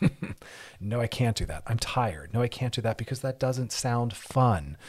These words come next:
No, I can't do that because that doesn't make me smile." Like, we're allowed to assess things from that place.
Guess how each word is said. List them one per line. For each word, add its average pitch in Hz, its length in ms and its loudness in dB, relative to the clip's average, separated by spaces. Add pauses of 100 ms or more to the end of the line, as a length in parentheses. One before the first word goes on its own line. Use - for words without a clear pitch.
(180)
No, 123 140 4
I 127 40 6
can't 143 300 0
do 123 80 -2
that 101 200 -2
because 107 200 -6
that 117 160 -2
doesn't 117 380 -2
make 113 220 -6
me 113 160 -2
smile." 120 840 -6 (300)
Like, 120 160 -4
we're 147 60 0
allowed 143 340 0
to 139 140 0
assess - 480 2
things 73 480 -10 (280)
from 113 400 0
that 120 260 0
place. 147 480 -2